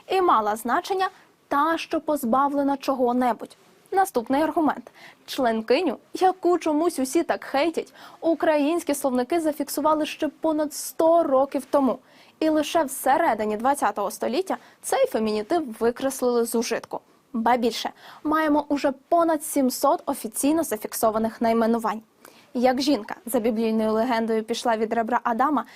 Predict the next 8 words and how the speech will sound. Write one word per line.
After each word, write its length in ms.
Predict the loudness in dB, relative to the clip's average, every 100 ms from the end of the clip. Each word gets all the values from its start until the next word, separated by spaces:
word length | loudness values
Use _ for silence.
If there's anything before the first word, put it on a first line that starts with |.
| -20 -4
так 160 | -4 -2
і 100 | -4
фемінітиви 840 | -2 0 2 2 0 0 0 -2 -8 -10
творимо 520 | -2 2 2 2 0 -2
від 340 | -4 -2 -2 -2
чоловічих 640 | 0 0 0 -2 -4 -4
назв 300 | 0 0 -2
професій 680 | -8 -6 -2 -2 0 -2